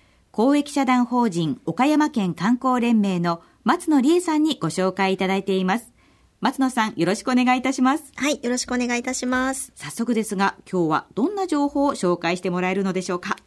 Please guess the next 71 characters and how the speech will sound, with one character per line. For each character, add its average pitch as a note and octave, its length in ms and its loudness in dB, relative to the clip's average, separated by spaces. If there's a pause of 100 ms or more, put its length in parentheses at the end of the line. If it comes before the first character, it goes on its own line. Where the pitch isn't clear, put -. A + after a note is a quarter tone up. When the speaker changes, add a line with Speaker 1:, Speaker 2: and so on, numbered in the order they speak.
(140)
Speaker 2:
は - 180 -4
い、 - 120 -4 (400)
明 G3 60 0
日 - 140 -4
か D#4+ 120 2
ら C4+ 100 -2
二 - 280 -6
日 A4 120 2
間 E4+ 220 0
に C4+ 80 2
わ G#3+ 120 0
た G3 100 -4
っ F#3 40 -4
て - 460 -4
備 F#3 140 0
前 C#4 180 2
市 D#4 140 -4
で B3 80 2
行 G#3+ 260 -2
わ F#3+ 220 -4
れ F3 100 -2
る - 220 0 (440)
備 B3 140 2
前 E4 200 2
焼 F#4 180 -2
き F4+ 40 0
祭 F4+ 320 0
り D#4 40 2
に D4 100 0
つ D4 140 -6
い C4 80 -6
て - 260 -2
ご G3 80 -4
紹 G3+ 200 -2
介 F3+ 180 -2
し F#3 140 -4
ま F#3+ 140 0
す。 - 200 -4
Speaker 1:
う C#4 40 4
ん、 - 20 0 (580)
備 F3 160 -2
前 F4+ 240 2
焼 E4+ 200 -2
き D#4 60 0
祭 D4+ 300 0
り A3+ 60 -8
と G3 100 -2
言 G3 140 0
い G3 40 0
ま G#3 140 0
す G#3+ 100 -10
と、 G3 220 -2 (300)
岡 C#3+ 200 -2
山 A3 220 4
県 F3+ 240 -2
を C#3 80 -4
代 D#3 320 0
表 B3 200 0
す A3+ 120 -4
る G#3 260 -2
秋 F#3 240 -4
の D#3 200 -6
一 D3 240 -8
大 E4 240 4
イ F4+ 40 6
ベ E4+ 120 4
ン A#3+ 80 6
ト G3+ 160 -2
で E3 100 0
す - 120 -14
ね。 B3+ 340 2